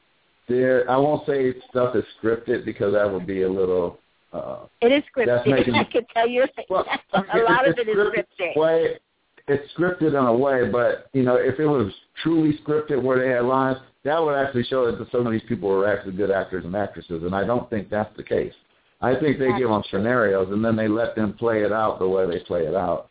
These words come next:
Speaker 1: And,
Speaker 2: Yes,
Speaker 1: you know, so in a
Speaker 2: that's
Speaker 1: way
Speaker 2: true.
Speaker 1: it's scripted,
Speaker 2: No,
Speaker 1: and in a
Speaker 2: absolutely.
Speaker 1: way it's not.
Speaker 2: True.
Speaker 1: So.
Speaker 2: Very true. The reason why I said it's scripted is because, um,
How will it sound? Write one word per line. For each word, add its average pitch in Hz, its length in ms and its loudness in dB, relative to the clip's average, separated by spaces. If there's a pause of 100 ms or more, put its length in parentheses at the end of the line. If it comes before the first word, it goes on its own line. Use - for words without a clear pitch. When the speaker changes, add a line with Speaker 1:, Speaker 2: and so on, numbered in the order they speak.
Speaker 1:
And, 82 440 -6 (320)
Speaker 2:
Yes, - 100 -8 (100)
Speaker 1:
you 110 80 2
know, 110 160 4
so 120 140 4
in 110 60 2
a - 20 2
Speaker 2:
that's 110 100 2
Speaker 1:
way 127 80 2
Speaker 2:
true. 123 120 2
Speaker 1:
it's - 120 -10
scripted, 113 300 0
Speaker 2:
No, 113 40 0
Speaker 1:
and 107 80 0
in 107 60 0
a - 60 4 (420)
Speaker 2:
absolutely. 98 80 -6
Speaker 1:
way 104 220 2
it's 92 120 -2 (160)
not. 95 440 -4 (1200)
Speaker 2:
True. - 200 -6 (240)
Speaker 1:
So. - 260 -10
Speaker 2:
Very 175 280 2
true. - 320 -8 (680)
The 226 100 2
reason 262 320 -2
why 190 140 -6
I 190 220 -10 (100)
said 233 200 -6
it's 196 120 -12 (120)
scripted 311 440 -6
is 185 100 -14 (100)
because, 175 560 -4 (160)
um, 151 440 -4